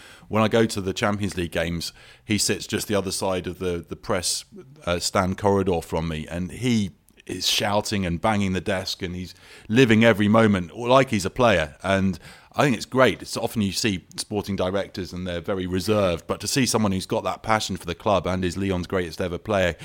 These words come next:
caring that much and now starting to identify the talents that could return Lyon to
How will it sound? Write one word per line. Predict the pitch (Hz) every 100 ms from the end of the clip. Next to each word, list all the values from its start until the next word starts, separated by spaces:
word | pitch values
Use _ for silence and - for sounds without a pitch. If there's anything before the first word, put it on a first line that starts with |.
| -
caring | - 131 107
that | 98 92
much | 110 82
and | -
now | 104 110
starting | - 107 90
to | 87
identify | 87 107 117 - - 85
the | 80
talents | - 104 90 78 - - -
that | 101 98
could | 120 92
return | 95 - 98 95
Lyon | 101 95 90
to | 95 90